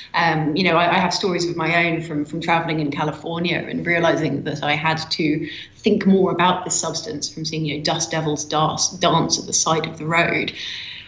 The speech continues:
It's, it's frightening but beautiful stuff. It, it, it, you think about, you know, it's, it's not just your body decaying at the end of life and potentially, you know, if we could be crea-, cremated, but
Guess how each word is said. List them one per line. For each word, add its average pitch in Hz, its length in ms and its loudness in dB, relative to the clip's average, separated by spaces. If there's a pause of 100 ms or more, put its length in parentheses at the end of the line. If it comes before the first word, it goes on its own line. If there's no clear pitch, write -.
It's, - 500 -2
it's - 220 -6
frightening 311 800 4
but 247 140 -2
beautiful 247 400 2
stuff. 233 440 0
It, 220 100 2
it, 226 160 4
it, 180 340 -4
you 240 180 4
think 269 220 6
about, 214 500 4
you 220 80 4
know, 190 80 6
it's, 190 320 4
it's - 300 2
not 240 200 6
just 262 220 -2
your 220 100 2
body 208 300 2
decaying 190 500 2
at - 120 -4
the 185 100 2
end 180 200 6
of 160 160 -4
life 180 520 0
and 151 120 -4
potentially, - 420 -4
you 165 60 -2
know, 151 240 2
if - 140 -4
we 170 80 -4
could 170 160 -10
be 170 160 2
crea-, 165 400 2
cremated, 185 760 -2
but 160 220 0